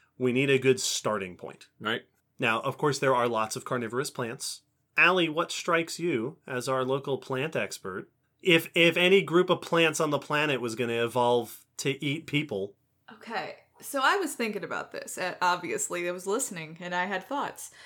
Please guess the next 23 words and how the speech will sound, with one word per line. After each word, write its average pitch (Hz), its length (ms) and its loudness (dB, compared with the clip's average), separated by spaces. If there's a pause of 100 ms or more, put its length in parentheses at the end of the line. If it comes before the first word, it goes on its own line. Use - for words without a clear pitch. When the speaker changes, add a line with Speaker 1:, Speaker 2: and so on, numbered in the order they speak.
Speaker 2:
<laughs> - 20 -20
Speaker 3:
There 170 500 0
were 277 80 4
kind 330 240 4
of 285 160 -4
two, 277 680 2
um, 202 800 2
I 220 40 0
guess, 226 220 0
trajectories 254 1120 -2
that 220 140 0
I 190 140 0
tended 214 520 2
to 196 100 -2
see 180 340 -4
in 180 100 -8
the 165 80 -8
stories. - 720 -8 (100)
So 208 460 2 (400)
I 247 140 4
feel 339 440 0
like 254 540 4 (320)
the 220 640 2